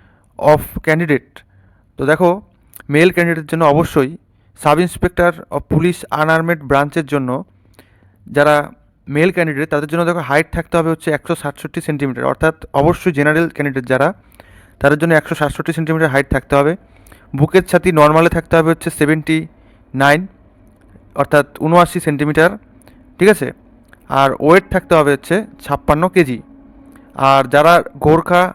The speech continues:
রাজবংশী এবং ঘরোয়ালি এবং এসটি, তাদের জন্য হাইট থাকতে হবে, অর্থাৎ এসটি, গোর্খা, রাজবংশী এবং ঘরোয়ালি মেল, তাদের জন্য থাকতে হবে হচ্ছে একশো ষাট সেন্টিমিটার হাইট এবং চেস্ট থাকতে হবে হচ্ছে ছিয়াত্তর সেন্টিমিটার, ঠিক আছে? আর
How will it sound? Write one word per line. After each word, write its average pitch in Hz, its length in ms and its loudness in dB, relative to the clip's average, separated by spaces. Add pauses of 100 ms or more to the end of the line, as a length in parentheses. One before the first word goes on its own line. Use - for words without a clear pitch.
রাজবংশী 151 600 0
এবং 170 180 2
ঘরোয়ালি 160 520 2 (400)
এবং 143 240 0
এসটি, - 440 -4 (100)
তাদের 147 240 0
জন্য 175 180 -2
হাইট 143 260 0
থাকতে - 260 -2
হবে, 147 180 2
অর্থাৎ 139 380 0
এসটি, 196 480 -4 (540)
গোর্খা, 165 500 4
রাজবংশী 147 480 0
এবং 170 100 0
ঘরোয়ালি 151 360 2
মেল, 151 340 -2 (460)
তাদের 147 220 -2
জন্য 165 140 -2
থাকতে 156 280 -4
হবে 147 140 2
হচ্ছে 143 220 -2
একশো 156 200 -4
ষাট 143 220 -4
সেন্টিমিটার 147 480 -4 (520)
হাইট - 480 -2 (400)
এবং 139 300 0
চেস্ট 185 320 0
থাকতে 165 200 -4
হবে 151 80 2
হচ্ছে 151 160 -6
ছিয়াত্তর 160 440 -4
সেন্টিমিটার, 139 420 -4 (640)
ঠিক 165 120 -2
আছে? 180 220 -4 (600)
আর 131 540 2